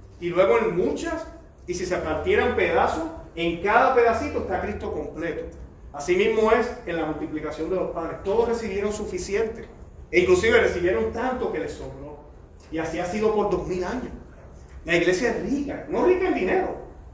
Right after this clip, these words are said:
rica en, en, en los bienes que, la, que el Señor nos ha dejado. Ese depósito de fe. Y la iglesia tiene el deber de salvaguardar.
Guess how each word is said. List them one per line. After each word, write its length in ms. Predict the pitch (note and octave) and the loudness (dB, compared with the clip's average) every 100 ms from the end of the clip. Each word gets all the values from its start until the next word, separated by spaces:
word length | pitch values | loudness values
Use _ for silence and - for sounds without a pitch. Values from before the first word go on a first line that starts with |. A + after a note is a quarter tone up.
| - - - - D#3 | -20 -20 -20 -18 -12
rica 540 | G#3 B3+ B3 A#3 - - | -10 -6 -4 -6 -10 -12
en, 220 | F#3 F3+ | -10 -8
en, 200 | F3+ F3+ F3 | -8 -8 -6
en 200 | F3 F3 | -4 -4
los 300 | D#3+ - - | -6 -10 -10
bienes 380 | E3+ C#4 D4+ | -4 -2 -2
que, 160 | - F#3+ | -2 -2
la, 260 | E3 D3+ C#3 | -2 -2 -4
que 80 | |
el 80 | D#3 | -6
Señor 340 | - D#3 D#3 A3+ | -6 -4 -2 -2
nos 200 | A#3+ F3 | -2 -4
ha 60 | |
dejado. 320 | C3+ C3 D#3+ - - | -8 -10 -12 -14 -14
Ese 200 | F3 A#3 | -6 2
depósito 640 | A3+ A3 G#3+ A3+ C4 A3 F#3+ | 4 6 4 2 2 -4 -4
de 80 | |
fe. 360 | - A#3 C4+ - - - - - - - | -4 -4 -4 -6 -14 -20 -18 -20 -8 4
Y 80 | F#3+ | 6
la 100 | E3+ | 6
iglesia 260 | D#3+ G#3 | 4 2
tiene 160 | G#3 A3 | 2 4
el 60 | |
deber 460 | G#3 F3+ A3 - - - | 4 6 6 4 -2 -6
de 100 | F3 | -4
salvaguardar. 920 | F3+ D#3 D3+ D3+ C3 G3+ C4+ - - | 0 2 2 2 0 2 2 0 -10